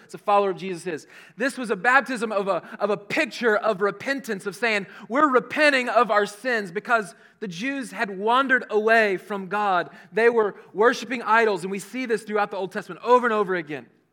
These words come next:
And John is calling the people, "Prepare your hearts for the coming king."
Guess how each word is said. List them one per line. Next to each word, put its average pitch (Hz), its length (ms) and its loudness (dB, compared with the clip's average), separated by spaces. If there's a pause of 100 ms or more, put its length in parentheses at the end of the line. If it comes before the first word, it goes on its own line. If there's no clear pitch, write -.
(500)
And 196 180 -6 (320)
John 254 400 8
is 240 160 -2
calling 294 420 4
the 254 60 -2
people, - 320 -6
"Prepare 311 520 6
your 262 200 2
hearts 269 560 4 (160)
for 269 100 -6
the 226 60 -4
coming 254 400 -4
king." 208 380 -8